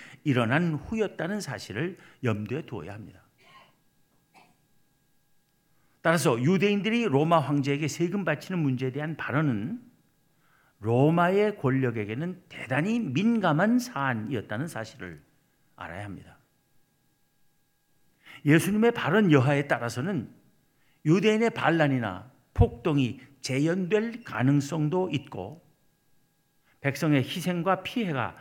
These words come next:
발생할 수 있는 문제였던 것입니다. 그런데도 바리새인들과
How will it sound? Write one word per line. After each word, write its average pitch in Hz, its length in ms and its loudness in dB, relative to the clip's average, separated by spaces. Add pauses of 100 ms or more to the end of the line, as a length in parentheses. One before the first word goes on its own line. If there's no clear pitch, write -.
(140)
발생할 117 480 -6
수 - 140 -14
있는 175 400 -4 (240)
문제였던 113 540 -6
것입니다. 131 440 -16 (2500)
그런데도 180 640 4
바리새인들과 156 880 -2